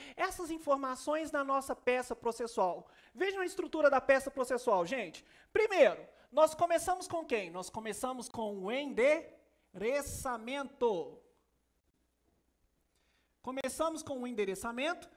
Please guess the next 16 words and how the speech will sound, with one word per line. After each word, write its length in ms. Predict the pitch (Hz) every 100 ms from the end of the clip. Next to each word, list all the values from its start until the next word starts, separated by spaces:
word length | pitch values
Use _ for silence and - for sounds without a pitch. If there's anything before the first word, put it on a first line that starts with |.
| _ _
e 140 | 349
o 80 | 349
endereçamento 1080 | 349 320 262 254 208 202 285 311 220 170 143 _ _ _ _ _ _
manda 460 | 214 339 359 349 254
a 80 |
gente 580 | 220 254 302 311 - 202
ir 280 | - 285 294
pro 320 | 262 294 339 330 - - _
S 240 | 277 277
T 80 | -
F, 460 | 294 226 226 - 170 _ -
ok? 460 | 170 311 311 - _ _
Como, 240 | - 320
professor? 460 | - 233 226 302 226
Vamos 180 | 254 302
lá? 320 | 285 180